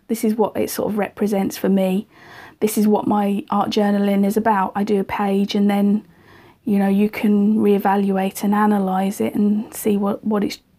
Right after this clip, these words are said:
what it's really about. So, um, that's why I love journaling. <laughs> Anyway, <laughs> I'm going,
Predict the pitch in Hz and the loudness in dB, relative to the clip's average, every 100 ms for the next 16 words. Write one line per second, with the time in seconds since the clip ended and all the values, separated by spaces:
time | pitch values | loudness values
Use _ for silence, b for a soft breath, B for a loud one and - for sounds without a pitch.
0 | _ _ 208 214 220 214 202 202 202 208 | _ _ -4 -4 -2 0 0 0 -2 -2
1 | 202 311 - - _ _ _ b b b | -4 -8 -18 -20 _ _ _ b b b
2 | b b b b - 202 190 185 190 190 | b b b b -6 -2 0 0 0 -2
3 | 202 - _ - 208 - 214 196 202 202 | -4 -12 _ -12 -12 -6 -4 -2 -4 -6
4 | - 190 185 190 196 208 - - B B | -8 -10 -8 -8 -10 -12 -16 -20 B B
5 | B B B B B B - 208 220 214 | B B B B B B -2 0 2 2
6 | 226 214 - - 254 - - - 226 214 | 2 0 -2 -2 -4 -4 -20 -8 -4 0
7 | 220 - 208 - 247 | 0 0 0 -2 -6